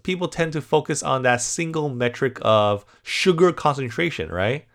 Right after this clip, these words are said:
So, on average, fruit juice has a fructose concentration of about forty-five grams per liter,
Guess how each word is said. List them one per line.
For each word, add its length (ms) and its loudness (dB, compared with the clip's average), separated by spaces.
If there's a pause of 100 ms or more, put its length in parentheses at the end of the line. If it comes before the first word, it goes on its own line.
(520)
So, 480 6
on 200 6
average, 640 2 (240)
fruit 360 4
juice 380 -2
has 320 2
a 280 4
fructose 640 2
concentration 680 -2
of 80 0
about 400 0
forty-five 800 2
grams 360 2
per 160 -4
liter, 460 -4